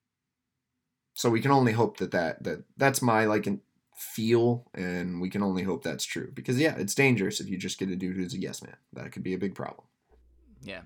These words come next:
Speaker 2: and it's good to hear that he doesn't wanna have to carry that, but it's probably at the same time one of those things where it's like he will if he has to. So let's, uh,
Speaker 1: Yeah, well, and yeah, we
Speaker 2: let's
Speaker 1: all
Speaker 2: make it
Speaker 1: say
Speaker 2: to
Speaker 1: we
Speaker 2: where he
Speaker 1: don't wanna
Speaker 2: doesn't
Speaker 1: do
Speaker 2: have to.
Speaker 1: certain things. A J likes his control. A J likes t-, his control. Not saying he, that's, like, a bad thing. There were,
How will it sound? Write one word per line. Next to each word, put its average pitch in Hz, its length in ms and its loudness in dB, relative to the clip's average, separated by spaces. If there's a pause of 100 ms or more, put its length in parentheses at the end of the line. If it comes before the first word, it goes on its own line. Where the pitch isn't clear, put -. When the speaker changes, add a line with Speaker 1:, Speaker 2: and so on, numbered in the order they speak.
Speaker 2:
and 120 120 -4
it's 139 100 -4
good 165 160 2
to 147 60 2
hear 143 160 6
that 127 60 4
he 113 100 8
doesn't 110 240 4
wanna 104 240 4
have 101 220 2
to 92 60 -10
carry 90 400 2
that, 85 260 0
but 90 60 -4
it's 87 120 -4
probably 95 360 2
at 90 80 0
the 90 60 -14
same 90 280 -6
time 90 240 -2
one 87 120 -4
of 85 60 -6
those 85 180 -8
things 87 260 -8
where 82 100 -4
it's 82 100 -8
like 82 140 -4
he 90 120 -12
will 90 220 -2
if 87 60 -8
he 85 100 -4
has 90 320 -2
to. 73 200 -12
So 78 240 -8
let's, - 420 -8
uh, 151 60 0
Speaker 1:
Yeah, 143 280 4
well, 151 340 10
and 151 100 6
yeah, 175 140 12
we - 80 6
Speaker 2:
let's 123 100 10
Speaker 1:
all 135 100 12
Speaker 2:
make 120 80 10
it 113 40 8
Speaker 1:
say 113 140 8
Speaker 2:
to 101 60 6
Speaker 1:
we 107 60 8
Speaker 2:
where 110 100 10
he 107 60 8
Speaker 1:
don't 107 60 8
wanna 107 140 6
Speaker 2:
doesn't 104 80 4
Speaker 1:
do 107 60 8
Speaker 2:
have 104 80 6
to. 101 60 4
Speaker 1:
certain 101 260 6
things. 92 280 0
A 147 160 8
J 214 160 10
likes 208 240 8
his 233 120 4
control. 170 540 4 (320)
A 107 180 4
J 233 200 8
likes 226 320 2
t-, - 260 0
his 294 200 0
control. - 480 2
Not 120 220 2
saying 135 260 2
he, 135 100 0
that's, 127 240 2
like, 131 300 2
a 107 60 0
bad 117 380 2
thing. 208 340 -2 (600)
There 110 120 4
were, 127 160 6